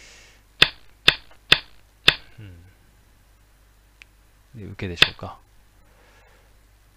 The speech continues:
うん、まあ、こういう進行も、まあ、あったとは思いますね。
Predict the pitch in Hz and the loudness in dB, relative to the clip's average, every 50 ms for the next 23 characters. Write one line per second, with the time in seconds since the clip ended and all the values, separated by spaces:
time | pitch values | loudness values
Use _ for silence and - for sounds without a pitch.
0 | - - - - - - - - - - - - - - - - - - - - | -20 -20 -20 -20 -20 -20 -20 -20 -20 -20 -20 -20 -20 -20 -20 -20 -20 -20 -20 -20
1 | - - - - - - - - - - - - - - - - - - - - | -20 -20 -20 -20 -20 -20 -20 -20 -20 -20 -20 -20 -20 -20 -20 -20 -20 -20 -20 -20
2 | - - - - - - - - - - - - - - - - - - - - | -20 -20 -20 -20 -20 -20 -20 -20 -20 -20 -20 -20 -20 -20 -20 -20 -20 -20 -20 -20
3 | - - - 113 104 101 101 110 113 - - 127 123 120 120 - - 143 135 - | -20 -16 -14 -12 -10 -10 -10 -10 -8 -6 -6 -4 -4 -4 -6 -6 -8 -8 -10 -8
4 | - 156 151 160 165 151 135 127 123 113 110 120 - - - - 107 98 95 98 | -8 -6 -4 -4 -4 -2 0 0 2 2 0 -2 -4 -8 -6 -2 -2 -2 -2 -2
5 | 98 98 101 104 104 - - - 101 104 104 98 - | -6 -6 -6 -8 -8 -10 -12 -12 -8 -8 -8 -8 -10